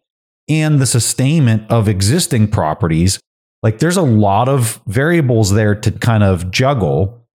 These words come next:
So, like, what's your guiding principles for a person that's trying to manage all of this?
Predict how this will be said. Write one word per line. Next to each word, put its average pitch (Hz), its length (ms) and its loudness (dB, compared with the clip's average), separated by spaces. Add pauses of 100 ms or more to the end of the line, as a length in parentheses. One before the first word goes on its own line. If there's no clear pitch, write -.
(320)
So, 127 640 0
like, 113 260 -2
what's 165 280 -2
your 160 140 2
guiding 127 400 2
principles 117 520 -2
for 101 200 -2
a 85 40 -2
person 107 420 0
that's 92 160 0
trying 87 340 -2
to 85 80 0
manage 139 420 2
all 64 200 0
of 104 100 -6
this? - 340 -4